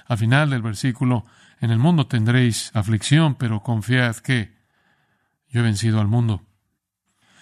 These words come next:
No ganamos la batalla aquí, no ganamos la batalla aquí, usted no puede, no puede pelear. Jesús dijo, "Mi reino no es de este mundo", Juan dieciocho, "Si mi reino fuera de este mundo, ¿mis siervos qué? ¿Pelearían?". No, no estamos peleando contra este mundo, lo entendemos.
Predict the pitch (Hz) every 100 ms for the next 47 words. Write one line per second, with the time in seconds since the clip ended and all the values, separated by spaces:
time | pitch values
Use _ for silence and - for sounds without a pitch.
0 | - _ _ _ 214 214 156 143 135 120
1 | 113 127 123 120 - 127 131 - _ _
2 | - 247 185 147 135 120 113 113 127 120
3 | - 147 135 - 208 143 123 120 127 123
4 | 120 135 180 147 120 - 98 107 120 131
5 | - - 135 139 127 131 131 120 - _
6 | _ 135 135 170 156 139 135 131 - 127
7 | 139 123 131 127 113 135 123 135 127 -
8 | - - 127 127 170 175 113 135 127 117
9 | 120 131 143 156 151 _ - 127 196 185
10 | - 170 131 _ - 165 185 247 127 -
11 | _ _ - 208 254 262 - 214 170 -
12 | 120 123 135 135 131 139 123 123 135 170
13 | 170 165 156 170 160 208 220 160 -